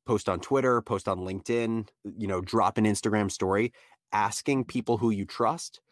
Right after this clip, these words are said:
what have they read, watched, or listened to about a topic? So for example, I wanted to learn a lot about Ethereum, um, and I wanted to learn a lot about decentralized autonomous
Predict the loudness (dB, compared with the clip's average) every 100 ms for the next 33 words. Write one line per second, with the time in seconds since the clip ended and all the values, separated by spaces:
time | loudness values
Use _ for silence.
0 | _ -4 0 2 0 0 2 0 2 2
1 | 2 0 -2 2 2 0 -2 -2 -2 -4
2 | -4 0 0 2 0 -2 -4 -4 -6 -12
3 | _ 2 2 4 0 2 0 2 2 2
4 | 0 -2 -2 0 -2 -2 -6 -4 -2 -4
5 | -4 -2 -2 -4 -6 -2 -2 -4 -6 -8
6 | -6 -2 0 2 2 0 -2 -6 _ _
7 | -6 -2 0 -2 -2 -2 -2 -2 -2 -4
8 | -2 -2 -2 -2 -4 -2 -2 0 -2 0
9 | 2 2 0 -4 -2 -2 0 -2 0 -4
10 | -6